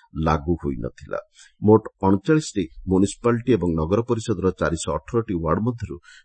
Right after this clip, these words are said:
ଶହେ ବୟାଳିଶଟି ୱାର୍ଡ ମହିଳାଙ୍କ ପାଇଁ ସଂରକ୍ଷିତ ରହିଛି। ଏହି ନିର୍ବାଚନ ପାଇଁ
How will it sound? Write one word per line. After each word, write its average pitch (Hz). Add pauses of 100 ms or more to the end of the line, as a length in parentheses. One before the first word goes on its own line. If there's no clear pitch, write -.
ଶହେ 95
ବୟାଳିଶଟି 90
ୱାର୍ଡ 87
ମହିଳାଙ୍କ 92
ପାଇଁ 85
ସଂରକ୍ଷିତ 82
ରହିଛି। 71 (420)
ଏହି 101
ନିର୍ବାଚନ 101
ପାଇଁ 92